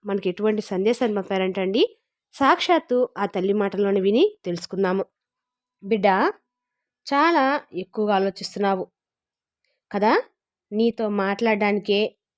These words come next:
వచ్చాను. ఏ కారణం లేకుండా కాదు, నీ మనసులో ఉండి వచ్చినటువంటి పిలుపు నన్ను ఈరోజు కదిలించింది. కాసేపు నీ మనసును శాంతంగా ఉంచుకో. ఈ క్షణంలో నీవు వినబోతున్నటువంటి మాటలు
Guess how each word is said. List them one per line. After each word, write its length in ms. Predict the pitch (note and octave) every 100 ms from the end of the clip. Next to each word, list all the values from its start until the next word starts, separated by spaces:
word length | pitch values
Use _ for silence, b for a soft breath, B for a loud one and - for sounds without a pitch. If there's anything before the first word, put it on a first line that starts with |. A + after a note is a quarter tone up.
| G3
వచ్చాను. 400 | F3+ - G3 G3 - _ _ _ _ _ -
ఏ 320 | G3+ A#3 C#4
కారణం 460 | C#4 B3+ A#3+ C4 B3+
లేకుండా 420 | A3 G#3 G3+ F#3+
కాదు, 340 | G3 F#3 F3+ - _ _
నీ 300 | G3+ G#3 G#3+
మనసులో 420 | A3 G#3 G#3+ A#3+
ఉండి 180 | G#3+ G#3
వచ్చినటువంటి 720 | F#3+ - A3 G#3 G#3 G3 A3+
పిలుపు 400 | A3+ G#3+ G3+ G#3
నన్ను 420 | G#3+ G3+ G#3 G#3 G3+ _ A3
ఈరోజు 360 | A3+ G#3 F#3+
కదిలించింది. 680 | - F#3+ F#3 F#3 F#3+ G3 - _ _ _ _ _ _ -
కాసేపు 640 | G3+ G#3+ A3 A3+ A3+ B3
నీ 220 | G#3+ A3
మనసును 420 | B3 A#3 A#3 B3 A#3+
శాంతంగా 580 | A3+ F#3+ F#3+ G3+ G3
ఉంచుకో. 420 | F#3+ F#3 - G3+ - _ _ _ _ _ _
ఈ 200 | A3 C4+
క్షణంలో 640 | D4+ - C4 C4+ B3+ B3 - _ _
నీవు 240 | G#3 A3+ G#3
వినబోతున్నటువంటి 960 | G#3 G#3+ A3 G#3+ G3+ G3+ G3 G3+ G#3 b _ _ F#3+
మాటలు 640 | G3+ - D4+ B3+ A#3+